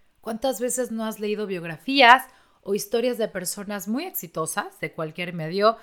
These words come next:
deportistas, escritores, científicos, empresarios, que dentro de su camino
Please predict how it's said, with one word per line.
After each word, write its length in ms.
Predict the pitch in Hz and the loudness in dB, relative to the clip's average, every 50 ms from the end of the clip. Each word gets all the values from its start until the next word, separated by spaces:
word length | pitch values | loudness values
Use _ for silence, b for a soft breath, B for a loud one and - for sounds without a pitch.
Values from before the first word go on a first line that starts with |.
| B B B | B B B
deportistas, 840 | - 302 302 262 240 - 202 190 190 - - - 208 196 190 196 196 - b b b b | 0 4 4 4 4 2 0 -4 -4 0 6 8 10 10 10 8 6 2 b b b b
escritores, 640 | - 180 - - 196 175 - 202 190 196 202 214 202 | -14 -12 -8 -8 -2 4 6 8 8 8 8 6 4
científicos, 720 | - - 165 165 160 - 196 185 - 208 - - 190 - - | 2 0 -2 -2 -4 -6 -8 -8 -8 -12 -10 -10 -10 -10 -10
empresarios, 760 | 165 160 - 170 - - 185 180 185 196 208 240 262 - b b b b b b b b | -10 -10 -8 -8 0 2 2 4 4 4 2 2 2 0 b b b b b b b b
que 140 | - 233 233 | -2 2 4
dentro 360 | 240 240 233 226 - 240 220 | 4 4 4 2 2 2 2
de 120 | 220 214 | 2 0
su 180 | 214 - 240 - | 0 -2 -6 -6
camino 640 | - 202 208 226 262 285 254 226 220 240 466 b | -4 -2 0 2 2 4 6 6 6 4 4 b